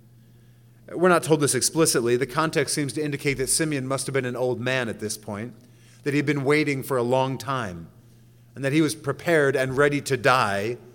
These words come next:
whenever it was his time. He was just waiting to see the Lord's Christ. And so when Simeon arrives in the temple and he encounters the infant Jesus, it is revealed to him that this child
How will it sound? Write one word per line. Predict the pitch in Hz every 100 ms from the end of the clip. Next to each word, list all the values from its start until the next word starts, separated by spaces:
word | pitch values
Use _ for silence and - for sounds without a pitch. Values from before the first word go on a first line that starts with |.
| - -
whenever | 127 147 151 139
it | 123
was | 123
his | 123 120
time. | 135 139 120
He | 110
was | 120 113
just | 113 156 135 -
waiting | 117 139 127 104 104 107 - - - -
to | 139
see | - - 147
the | 120 113
Lord's | 113 113 113
Christ. | - 131 123 104 - - - - - -
And | 147
so | 156
when | 165 165
Simeon | - 214 202
arrives | 147 135 156 175 156
in | 151
the | 123
temple | - 165 165 190 208 - - - - - - - -
and | 139
he | 156
encounters | 139 - 160 165 170 165
the | 139
infant | 151 156 160 127
Jesus, | 101 135 139 180 180 - - - - - - - - -
it | 151 165
is | 175 147
revealed | 147 127 190 185
to | 160
him | 123 123 127
that | 127 104
this | 165 165 -
child | - 180 151 113 104 117